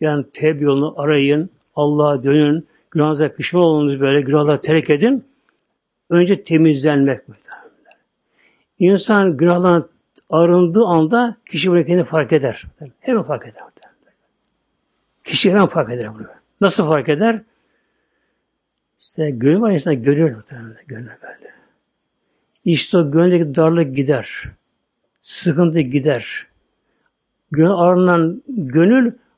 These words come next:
ayna gibi pırıl pırıl parlar muhtemelen böyle. Meleklerin gönlü cam gibidir. İnsanların gönlü ayna gibidir. İnsanların gönlü muhtemelen böyle. Aynanın bir tarafı parlak, şeffaf, bir tarafı da karadır böyle.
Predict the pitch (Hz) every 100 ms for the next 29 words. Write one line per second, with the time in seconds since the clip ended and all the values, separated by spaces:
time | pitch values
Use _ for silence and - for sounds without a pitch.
0 | _ _ 165 185 190 180 165 - 175 226
1 | 220 180 - 180 196 - - 156 139 139
2 | 113 - - 117 - - - _ - _
3 | _ _ _ _ _ _ _ - - _
4 | 156 170 208 208 208 185 196 220 185 135
5 | 190 175 147 143 143 240 220 - _ _
6 | _ _ _ _ - 165 196 196 196 165
7 | 180 202 180 175 143 120 107 - 143 -
8 | 143 135 117 123 110 107 - 117 113 110
9 | _ _ _ _ _ _ _ _ _ _
10 | _ _ _ _ _ _ - 165 175 185
11 | 190 208 196 170 147 160 170 - - 139
12 | 156 240 240 _ - 175 147 214 156 160
13 | 151 196 214 - 160 127 110 107 98